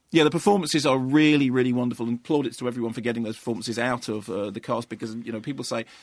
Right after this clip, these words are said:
it, it's very easy to say a film is like this, but the acting is brilliant. You know, and pe-, actors act well when they're in a good environment. You're watching the ensemble cast play together, you can tell that everyone is completely immersed in their roles. And it's, it's often touching, it's often laugh out loud funny, um, poignant and moving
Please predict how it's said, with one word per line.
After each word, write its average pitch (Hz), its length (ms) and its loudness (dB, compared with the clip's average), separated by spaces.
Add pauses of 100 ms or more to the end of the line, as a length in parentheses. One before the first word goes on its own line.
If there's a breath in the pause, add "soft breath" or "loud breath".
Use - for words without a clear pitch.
(120)
it, 135 180 -10
it's 147 120 -10
very 175 180 4
easy 147 180 2
to 117 60 -4
say 120 200 0
a 120 40 -4
film 156 240 0
is 120 80 -4
like 120 100 -2
this, 117 120 -2
but - 160 -8
the 135 80 0
acting 123 320 -2
is 107 100 -6
brilliant. 107 380 -4
You 127 80 -6
know, 113 120 -8
and 135 160 -6
pe-, 170 180 0 (260)
actors 160 420 -2
act 139 260 -2
well 127 300 2
when 123 160 -2
they're 113 140 -2
in 117 80 -4
a 120 40 -4
good 120 200 -2
environment. 117 480 -2
You're 123 80 0
watching 147 240 0
the 123 40 -2
ensemble 120 320 -6
cast 117 260 -4
play 117 100 -4
together, 117 240 -6
you 123 140 -2
can 131 160 -4
tell 139 280 -2
that 127 140 -6
everyone 123 400 -2
is 113 80 -8
completely 120 420 -8
immersed 104 340 -10
in 113 120 -8
their 107 120 -8
roles. 107 220 -10 (240 loud breath)
And 156 160 -2
it's, - 260 -4 (300 loud breath)
it's - 180 -4
often 175 320 0
touching, 135 440 -4
it's 127 180 -4
often 156 380 0
laugh 143 360 0
out 120 220 -2
loud 110 160 -6
funny, 147 540 -6 (440 loud breath)
um, 135 360 -6
poignant 151 520 -2
and 131 220 -2
moving 123 600 -2